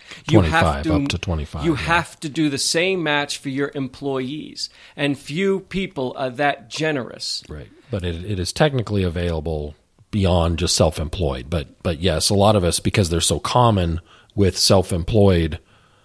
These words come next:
Speaker 2: businesses, that the sep kinda s-, becomes self-employed pension, right? It's, it doesn't mean that, but I just wanted to make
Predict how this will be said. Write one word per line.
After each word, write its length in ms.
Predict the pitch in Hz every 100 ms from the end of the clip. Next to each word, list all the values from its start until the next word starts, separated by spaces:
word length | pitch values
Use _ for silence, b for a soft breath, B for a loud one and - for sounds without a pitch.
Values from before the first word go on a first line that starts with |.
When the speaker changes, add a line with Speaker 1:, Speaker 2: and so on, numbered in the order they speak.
| b -
Speaker 2:
businesses, 880 | 107 85 87 - 80 76 76 - - -
that 560 | 90 80 73 71 - - b b b b -
the 180 | 87 82
sep 420 | - 120 95 -
kinda 300 | 101 87 80
s-, 300 | - - -
becomes 420 | - 101 92 82
self-employed 680 | - 104 92 82 107 98 80
pension, 400 | - 95 - 73
right? 180 | 73 73
It's, 160 | 78 -
it 80 | 92
doesn't 240 | 117 101
mean 220 | 104 139 98
that, 340 | 73 69 -
but 280 | 98 80 73 B B B
I 60 | 101
just 100 | 107
wanted 120 | 101
to 40 | 85
make 180 | 85